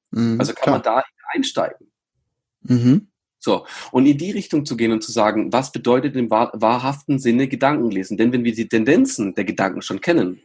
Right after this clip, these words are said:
Speaker 2: können wir da einsteigen
Speaker 1: Mhm.
Speaker 2: und dadurch extrem hohe Sympathie erzeugen.
Speaker 1: Okay,
Speaker 2: Denn wir suchen
Speaker 1: Wahnsinn.
Speaker 2: uns Zeichen. Ja.
Speaker 1: Ähm, ich persönlich, also das finde ich unglaublich geil, weil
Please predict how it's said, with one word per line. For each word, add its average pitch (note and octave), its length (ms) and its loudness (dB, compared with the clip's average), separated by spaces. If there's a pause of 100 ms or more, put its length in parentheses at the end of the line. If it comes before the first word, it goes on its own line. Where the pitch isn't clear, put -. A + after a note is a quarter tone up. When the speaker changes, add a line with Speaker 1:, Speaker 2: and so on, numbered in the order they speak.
Speaker 2:
können A2+ 200 0
wir B2+ 80 0
da B2 120 4
einsteigen - 640 -2
Speaker 1:
Mhm. B2 380 4
Speaker 2:
und - 80 2
dadurch C#3 340 0
extrem D#3 840 2 (100)
hohe D3+ 220 6
Sympathie C#3 500 -2
erzeugen. - 540 -6 (1300)
Speaker 1:
Okay, A#2 240 -2
Speaker 2:
Denn - 80 4
wir A2+ 80 0
suchen C3 240 0
Speaker 1:
Wahnsinn. A2+ 200 2
Speaker 2:
uns - 260 -8
Zeichen. - 400 -8 (260)
Ja. - 160 -12 (1040)
Speaker 1:
Ähm, A#2 420 2 (140)
ich C3 140 -4
persönlich, B2+ 360 2
also B2+ 260 2 (420)
das - 180 -6
finde C3 180 4
ich A#2 220 -6
unglaublich D3+ 540 0
geil, C3+ 440 0
weil A#2 360 0